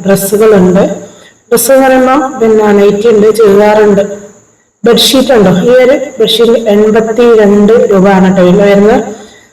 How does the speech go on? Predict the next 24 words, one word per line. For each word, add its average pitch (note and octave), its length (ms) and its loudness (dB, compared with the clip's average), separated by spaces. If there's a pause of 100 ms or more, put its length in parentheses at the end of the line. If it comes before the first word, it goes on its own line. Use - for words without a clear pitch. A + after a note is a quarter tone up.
(200)
ഇപ്പൊ - 140 -4 (100)
ക്വാളിറ്റി A3+ 420 0 (100)
ചോദിച്ചാൽ C#4 360 0 (140)
കുഴപ്പമില്ല, C4 500 0 (140)
അങ്ങനെ G3 260 0 (500)
എൺപത്തിയൊമ്പത് A3+ 800 0
രൂപക്ക് A#3 440 -2 (200)
കൊടുക്കുന്നതാണ് G3+ 480 -2
കേട്ടോ. F#3+ 160 -2 (480)
പിന്നെ C4+ 240 0
ചുരിദാർ C4 360 2 (440)
കുഴപ്പമില്ല, C4+ 360 -2 (120)
തെറ്റില്ല A3 400 -2
കേട്ടോ. F3+ 180 -2 (800)
അത്യാവശ്യം A3+ 420 0
നല്ല G#3+ 180 2 (100)
വീതിയും G#3+ 360 2
വലിപ്പമൊക്കെ G3+ 480 -2 (120)
സൈസൊക്കെ G#3 560 -2
ഫ്രീ G#3+ 120 0 (120)
സൈസൊക്കെ G#3+ 400 -4
ഉള്ള G3 120 2 (640)
ഒരു B3+ 120 2 (120)
ചുരിദാറിന്റെ G#3+ 440 0